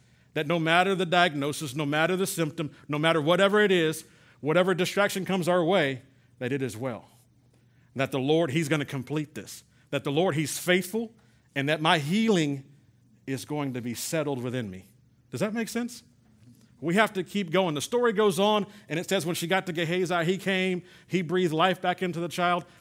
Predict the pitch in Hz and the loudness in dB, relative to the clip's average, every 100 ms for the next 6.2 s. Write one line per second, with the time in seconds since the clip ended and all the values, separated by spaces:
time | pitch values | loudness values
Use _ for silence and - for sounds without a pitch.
0 | _ 147 - 208 175 135 165 170 139 110 | _ -6 -2 0 0 0 2 2 -2 -6
1 | - _ _ _ _ _ _ _ _ _ | -14 _ _ _ _ _ _ _ _ _
2 | _ _ _ _ - 143 123 110 156 156 | _ _ _ _ -6 -4 -4 -2 0 2
3 | 139 139 147 143 123 - - _ _ _ | 2 0 -4 -4 -4 -8 -16 _ _ _
4 | _ _ 135 - 147 120 107 - _ _ | _ _ -10 -4 -2 -2 -4 -12 _ _
5 | _ _ _ _ - 123 120 131 127 123 | _ _ _ _ -8 -4 -2 -2 -2 -2
6 | 117 | -4